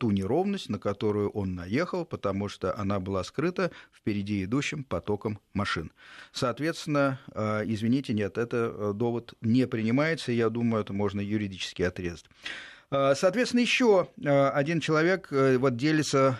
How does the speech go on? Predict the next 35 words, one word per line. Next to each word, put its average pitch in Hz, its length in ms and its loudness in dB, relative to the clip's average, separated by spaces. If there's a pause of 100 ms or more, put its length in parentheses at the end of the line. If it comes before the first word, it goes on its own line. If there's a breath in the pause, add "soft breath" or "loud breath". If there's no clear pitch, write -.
э, 123 280 0
своей 139 360 2
историей. 104 500 0
"Порезал 208 420 0
два 190 160 0
колеса 185 420 0
и - 20 4
разбил 165 360 2
подвеску 143 680 2
на 127 200 6
Мерседесе 120 1000 0 (180)
на 120 200 4
трассе", 135 640 2 (480 loud breath)
а, 123 260 0
да, 117 160 2
на 117 120 0
трассе 165 360 2
об 139 120 2
рельсы. 92 380 0 (180)
"Вызвал 220 360 4
гиб 196 220 0
д, 180 80 0
гиб 170 220 0
д 139 100 4
д, 107 260 2
эвакуатор, 147 680 0 (360 loud breath)
и 185 120 4
до 170 180 6
сих - 260 -2
пор 143 300 4
сужусь 147 540 4
с - 20 -4
дорожниками, 196 680 4
в 170 80 -2
частности, 175 500 2